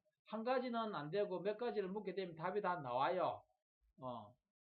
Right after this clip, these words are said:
그래서 이 정도 시 찾는 게, 이런 거 공부를 하셔야죠. 공부를 하셔가지고 이 한 인생을 접하는 데 있어가지고, 저한테 공부 배우는 사람도 있어요. 이,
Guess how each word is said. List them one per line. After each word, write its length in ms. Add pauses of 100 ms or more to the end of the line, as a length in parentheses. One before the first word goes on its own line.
(160)
그래서 480
이 180
정도 380
시 200
찾는 380
게, 80
이런 160
거 100
공부를 360
하셔야죠. 920 (440)
공부를 360
하셔가지고 1040 (440)
이 220
한 260
인생을 960
접하는 380
데 80
있어가지고, 760 (640)
저한테 380
공부 340
배우는 320
사람도 400
있어요. 600
이, 240